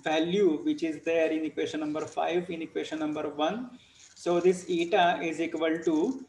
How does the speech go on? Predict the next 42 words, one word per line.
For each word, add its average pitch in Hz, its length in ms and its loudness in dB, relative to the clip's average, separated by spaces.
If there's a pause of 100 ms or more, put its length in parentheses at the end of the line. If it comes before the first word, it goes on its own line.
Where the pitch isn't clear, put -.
(160)
one 196 260 2
minus 190 420 2
V 160 200 -6
two 190 180 2
upon 185 340 -2
V 202 140 4
one 180 340 0 (380)
raised - 240 0
to 208 80 8
one 196 180 0
minus 180 320 2
gamma. 165 420 -2 (540)
And 160 320 2
if 165 160 -2
you 196 80 10
remember, 180 880 2 (1300)
V 160 260 0
two 202 120 10
upon 196 400 2
V 208 160 4
one 185 580 0
is 170 180 -6
equal 170 380 0
to 254 300 2 (160)
something, 156 580 0
or 160 260 4
V 156 120 0
one 175 140 0
upon 180 280 -2
V 170 80 -2
two 196 340 -2 (140)
is 160 160 -6
equal 160 260 -2
to 269 120 -4
something 180 400 -6
that 165 200 -2
we 165 60 -2
have 170 180 -2
discussed 160 460 -6
in 214 180 -6
Otto 180 240 0
cycle. - 360 -4